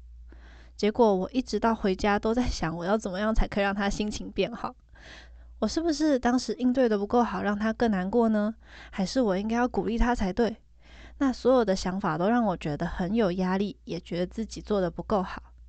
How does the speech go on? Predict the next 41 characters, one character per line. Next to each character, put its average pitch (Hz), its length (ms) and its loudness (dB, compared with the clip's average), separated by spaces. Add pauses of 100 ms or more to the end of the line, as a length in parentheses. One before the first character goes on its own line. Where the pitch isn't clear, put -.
(420)
这 - 140 -4
个 240 120 2
就 202 160 -4
是 196 160 -4
心 196 220 -2
理 190 100 -4
界 196 220 -2
限 190 240 0
模 165 180 -2
糊 180 200 -6
的 180 120 -2
例 208 160 0
子。 - 220 -12 (1160)
不 285 80 -2
只 185 160 -4
是 214 180 -2
他 - 280 4
的 269 120 4
情 185 180 0
绪 196 300 0 (100)
影 190 200 -4
响 - 180 -6
了 - 100 -10
我， - 220 -8 (560)
我 165 120 -4
自 302 180 -2
己 196 420 -8
也 175 100 -2
被 208 160 0
我 175 160 0
自 262 140 2
己 190 100 -4
的 170 120 -4
界 294 200 0
限 269 220 4
模 196 240 2
糊 190 240 0
而 160 140 -2
影 160 120 -4
响 170 300 -4
了。 - 180 -14